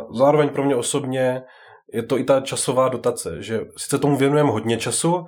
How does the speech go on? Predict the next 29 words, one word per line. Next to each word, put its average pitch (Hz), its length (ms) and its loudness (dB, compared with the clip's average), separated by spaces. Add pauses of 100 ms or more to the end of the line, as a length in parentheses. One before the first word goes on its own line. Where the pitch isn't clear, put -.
(320)
ale 113 140 0
pořád 123 440 0
prostě 127 260 -8
vezmeme 127 300 -2
krabici, 117 380 -4
rozbalíme 120 520 -2
a 117 100 -2
hrajem. 107 420 -2
Nemusí 107 340 -6
nikdo 117 180 -2
připravovat 113 340 -2
dlouhé 113 260 0
kampaně 113 500 0
R 110 120 -2
P 113 160 0
G, 110 160 2
načítat 113 640 -2 (360)
stránky, 107 480 -2
už 113 80 -2
máme 110 140 0
každý 107 220 -6
většinou 110 240 -4
nějaké 110 240 0
zaměstnání, 110 640 -2
bylo 107 120 -4
to 110 100 -8
pro 117 140 0
nás 110 120 2
náročnější 110 920 -4